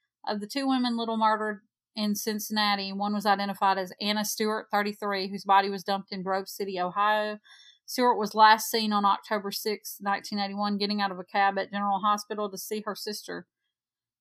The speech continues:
now University of Cincinnati Academic Health Center.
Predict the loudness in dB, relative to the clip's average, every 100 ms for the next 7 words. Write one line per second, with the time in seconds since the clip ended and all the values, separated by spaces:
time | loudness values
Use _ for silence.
0 | _ -2 2 2 2 0 0 0 0 -4
1 | -4 -4 -6 -12 -16 -12 -12 -6 -4 -4
2 | -4 -6 -6 -4 0 0 -2 -2 -2 -2
3 | -6 -6 -6 -4 -2 -2 -4 -12 -10 -10
4 | -12